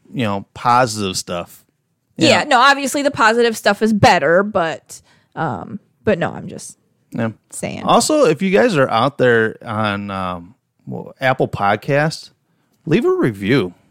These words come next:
Speaker 1: We haven't had a review in a long time.
Speaker 2: Oh, yeah. Yeah, go check us out on Apple Podcast. Um,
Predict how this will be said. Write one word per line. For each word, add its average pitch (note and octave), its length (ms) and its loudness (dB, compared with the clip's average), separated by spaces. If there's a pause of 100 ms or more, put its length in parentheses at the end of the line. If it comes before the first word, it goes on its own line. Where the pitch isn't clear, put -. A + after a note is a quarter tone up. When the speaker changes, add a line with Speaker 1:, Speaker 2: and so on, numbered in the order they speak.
Speaker 1:
We D3 100 0
haven't C#4 160 0
had C4+ 140 -2
a E3+ 40 0
review A#2+ 520 0
in C#3 60 0
a E2+ 120 -6
long F#2+ 260 -8
time. G#2+ 380 -8 (580)
Speaker 2:
Oh, G#4+ 160 0 (180)
yeah. D#4 100 -4 (300)
Yeah, E4+ 220 -6
go C4 140 -4
check - 260 -8
us C4+ 140 -6
out C4 160 -2
on B3 160 -4
Apple A#3 240 -6
Podcast. D4+ 840 -2
Um, G3+ 340 -2